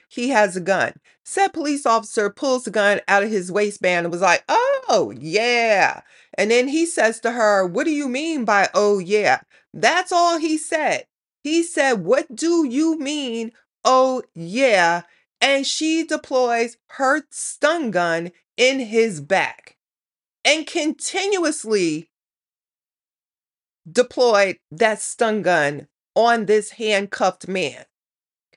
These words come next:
When are y'all gonna get sick and tired of being sick and tired? When are you gonna be sick and tired of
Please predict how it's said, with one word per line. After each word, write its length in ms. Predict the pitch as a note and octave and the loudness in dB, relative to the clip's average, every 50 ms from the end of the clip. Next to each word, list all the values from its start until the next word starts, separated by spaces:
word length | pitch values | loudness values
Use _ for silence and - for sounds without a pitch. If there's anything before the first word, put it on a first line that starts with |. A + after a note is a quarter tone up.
| _ _ _ _ _ _ _ _ _ _ _ _ _ _ _ _ _ _ _ _ _ _ _ _ _ _ _ _ _ _ | _ _ _ _ _ _ _ _ _ _ _ _ _ _ _ _ _ _ _ _ _ _ _ _ _ _ _ _ _ _
When 320 | - C#3+ C3+ C#3+ A#3+ F4 | -16 -10 -2 2 4 6
are 300 | A#4+ C#5+ D#5 C#5+ B4+ A4+ F#4+ | 6 6 6 6 4 4 2
y'all 480 | F4+ D#4 D4 B3+ A3+ G#3+ G3+ G3 F#3+ | 2 4 4 4 4 4 2 0 -2
gonna 400 | D#3+ D3 C#3+ - B3 C#4 C#4 C4 | -6 -12 -4 0 2 2 2 2
get 160 | B3 A3 A#3+ | 0 -2 -2
sick 260 | A#3 - - - D4 A3+ | -4 -4 -6 -6 -4 -4
and 120 | B3+ G#3 | -4 -4
tired 340 | - C4 A3+ G#3+ G#3+ G3+ G3 | -2 0 2 2 4 2 2
of 100 | F3+ F3+ | -2 -4
being 200 | F3+ F3+ F3+ E3 | -4 -4 -4 -4
sick 240 | E3 - - G3 F3 | -4 -4 -4 -4 -4
and 120 | E3+ F3 | -4 -6
tired? 560 | - A3 F#3+ E3 C#3+ A2+ - - - - F#3 | -6 -4 -2 0 0 0 -2 -4 -8 -6 -4
When 140 | F#3 C#4 F4 | -2 0 0
are 40 | F#4+ | 0
you 180 | G4 G4+ F4+ | 0 0 2
gonna 180 | D#4 D#4+ D#4 C#4 | 2 0 0 0
be 120 | C4+ C4+ | 0 -4
sick 240 | C4 - - C#4 B3 | -6 -6 -6 -6 -6
and 120 | C4 B3 - | -6 -6 -6
tired 560 | B3+ B3+ A3+ A3 A3+ A3 G#3+ G#3+ G#3 F3+ - | -4 -2 0 2 2 2 2 2 0 -2 -2
of 460 | - F3+ G3 F#3 F#3 F3 F3 E3+ D#3+ | 0 2 4 4 4 4 2 2 -2